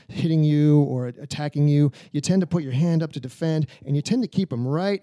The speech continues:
at arm's length, which is exactly where they wanna be, especially if their arms are just a little longer than yours, you know, so they can hit you. And so that's, that, that's the red zone. That's where you don't wanna be. So you either wanna be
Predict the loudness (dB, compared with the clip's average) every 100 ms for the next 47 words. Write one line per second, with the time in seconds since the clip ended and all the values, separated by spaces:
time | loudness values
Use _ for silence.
0 | -8 -10 -8 -6 -4 -2 -2 -4 -2 -6
1 | -6 -6 -6 -6 -6 -4 -4 -2 -2 -4
2 | -2 -2 -4 -10 -6 -6 -4 -4 -6 -10
3 | -20 -4 -2 -2 -4 -4 -6 -4 -4 -4
4 | -4 -4 -6 -8 -10 -12 -20 -20 -20 -10
5 | -6 -6 -4 -2 -2 -2 0 0 -2 -4
6 | -2 -2 -6 _ -10 -8 -4 -6 -6 -12
7 | -12 -10 -8 -10 -4 -2 0 -2 -2 -2
8 | -4 -4 -6 -2 -2 -2 -4 -4 -6 -14
9 | _ _ -20 -4 0 2 4 4 6 6
10 | 4 4 0 0